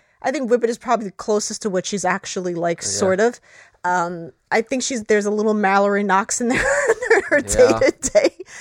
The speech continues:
Speaker 1: She's just, she's a spitfire, as they say. Um, and I just, I do enjoy her. She's unapologetically weird. And, um, I don't think that that's something you can get away with, with young actresses now. You know, it's like you kinda
Speaker 2: Oh,
Speaker 1: have
Speaker 2: sure,
Speaker 1: to
Speaker 2: yeah.
Speaker 1: play the game. Otherwise, you're,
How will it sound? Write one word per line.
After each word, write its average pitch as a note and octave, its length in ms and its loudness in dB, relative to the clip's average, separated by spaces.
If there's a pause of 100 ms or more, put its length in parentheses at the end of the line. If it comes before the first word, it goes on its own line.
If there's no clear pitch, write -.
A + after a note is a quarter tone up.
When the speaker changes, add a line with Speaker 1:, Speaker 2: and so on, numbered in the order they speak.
(420)
Speaker 1:
She's - 360 -2
just, - 360 0 (240)
she's E4+ 360 -2
a A#3 40 -2
spitfire, F3 800 2
as F#3+ 160 2
they F#3 160 0
say. E3 400 -2
Um, F3+ 480 -4 (100)
and A#3+ 160 0
I B3+ 100 0
just, - 360 -10
I A#3+ 140 -2
do B3 320 -6
enjoy G3+ 560 -2
her. G#3+ 320 -4
She's A3 640 -8 (540)
unapologetically F#3 840 -4
weird. E3 600 -4 (520)
And, E3+ 520 -4 (340)
um, E3+ 500 -6 (300)
I G#3 100 2
don't A3+ 180 4
think A#3 180 -6
that G#3+ 120 0
that's F3+ 180 -2
something F#3 300 -6
you F#3+ 100 -6
can G3 180 -8
get F3 160 -2
away E3+ 300 -2
with, F3 280 -6
with F3 160 -8
young E3 400 -8
actresses G3+ 640 -6
now. G#3 340 -4
You G#3 160 -4
know, F#3 220 -4
it's - 220 -6
like F3 300 -2
you - 80 -16
kinda F3+ 240 -2
Speaker 2:
Oh, A2 40 -2
Speaker 1:
have F#3+ 160 0
Speaker 2:
sure, A#2+ 100 -2
Speaker 1:
to A2+ 80 -2
Speaker 2:
yeah. G3+ 140 -6
Speaker 1:
play G3 180 0
the F#3 100 -2
game. F3+ 520 -6
Otherwise, E3+ 520 -2
you're, F#3 220 -6